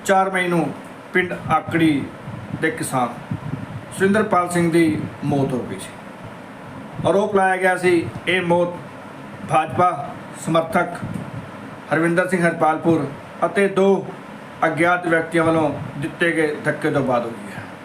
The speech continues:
ਦੱਸਿਆ ਗਿਆ ਕਿ ਭਾਜਪਾ ਸਮਰਥਕ ਹਰਿੰਦਰ ਸਿੰਘ ਹਰਪਾਲਪੁਰ ਅਤੇ ਦੋ ਅਣਪਛਾਤੇ ਵਿਅਕਤੀਆਂ ਵੱਲੋਂ ਉਦੋਂ ਧੱਕਾ ਦਿੱਤਾ ਗਿਆ ਜਦੋਂ ਸੁਰਿੰਦਰਪਾਲ ਸਿੰਘ ਆਕੜੀ ਮਹਾਰਾਣੀ ਪਰਨੀਤ ਕੌਰ ਦੇ ਦੌਰੇ ਦਾ ਵਿਰੋਧ ਕਰ ਰਿਹਾ ਸੀ।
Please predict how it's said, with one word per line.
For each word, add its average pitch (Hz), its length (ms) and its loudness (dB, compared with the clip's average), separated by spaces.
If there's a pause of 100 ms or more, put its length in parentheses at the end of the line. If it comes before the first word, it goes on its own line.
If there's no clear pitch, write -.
(640)
ਦੱਸਿਆ 196 240 2
ਗਿਆ 196 160 4
ਕਿ 190 360 2 (720)
ਭਾਜਪਾ 175 300 4
ਸਮਰਥਕ 175 460 0
ਹਰਿੰਦਰ 170 280 4
ਸਿੰਘ 175 180 0
ਹਰਪਾਲਪੁਰ 165 560 2 (500)
ਅਤੇ 190 220 4
ਦੋ 185 320 4 (240)
ਅਣਪਛਾਤੇ 170 460 2
ਵਿਅਕਤੀਆਂ 170 420 2
ਵੱਲੋਂ 165 300 4 (600)
ਉਦੋਂ 196 240 4
ਧੱਕਾ 185 280 2
ਦਿੱਤਾ 175 300 0
ਗਿਆ 175 440 2 (280)
ਜਦੋਂ 180 320 2
ਸੁਰਿੰਦਰਪਾਲ 175 720 2
ਸਿੰਘ 175 240 2 (400)
ਆਕੜੀ 180 500 2 (500)
ਮਹਾਰਾਣੀ 185 480 4 (100)
ਪਰਨੀਤ 170 320 2
ਕੌਰ 170 180 4
ਦੇ 170 120 2
ਦੌਰੇ 160 320 4
ਦਾ 160 320 2
ਵਿਰੋਧ 170 260 4
ਕਰ 160 180 2
ਰਿਹਾ 160 180 4
ਸੀ। 156 280 2